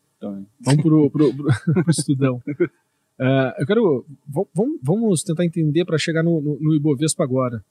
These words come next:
Speaker 2: tá? Então, pensa o seguinte, que a única coisa que a gente tem certeza no mercado? Passado. Passado é, é lindo, né? Então, passou, acabou,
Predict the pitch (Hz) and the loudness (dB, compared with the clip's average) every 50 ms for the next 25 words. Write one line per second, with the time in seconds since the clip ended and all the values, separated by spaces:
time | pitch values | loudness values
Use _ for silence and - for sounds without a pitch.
0 | _ _ _ _ _ _ - 117 117 123 127 123 - 120 120 120 120 113 110 117 | _ _ _ _ _ _ -10 -8 -4 -4 -4 -4 -4 -4 -2 -2 -2 -2 -4 -6
1 | 127 - _ - 135 - - - - 131 127 117 107 - - - _ _ _ _ | -8 -12 _ -2 0 0 2 2 2 4 2 2 2 0 -4 -8 _ _ _ _
2 | _ _ _ - 160 175 185 196 190 170 170 170 156 - 165 151 - 170 151 - | _ _ _ -8 -2 0 2 2 2 2 2 0 0 0 0 0 2 0 0 0
3 | 165 143 - 160 151 139 147 147 143 131 123 - 131 117 113 107 107 - _ _ | 0 -2 0 0 0 2 2 2 2 0 0 0 0 0 0 -2 -8 -16 _ _
4 | _ _ _ _ _ _ _ _ _ _ _ _ _ _ _ _ _ _ - 143 | _ _ _ _ _ _ _ _ _ _ _ _ _ _ _ _ _ _ -4 -2
5 | 139 - - 135 110 104 - - - _ _ _ _ _ _ _ _ _ _ _ | -2 0 0 -2 -2 -4 -8 -14 -20 _ _ _ _ _ _ _ _ _ _ _
6 | _ _ - - - - 202 226 294 320 294 190 170 - - 156 175 175 139 131 | _ _ -10 -6 -2 -2 0 0 0 0 0 0 -2 -4 0 2 4 4 6 4
7 | 123 117 120 135 147 151 156 - _ - 175 165 156 - 139 139 - - - 175 | 2 0 -2 -2 -2 -2 -4 -6 _ -4 -4 -4 -4 -4 -4 -4 -4 -2 0 0
8 | 185 202 208 196 - 220 214 175 156 165 185 202 214 | 2 2 0 0 0 -2 0 2 2 2 2 2 0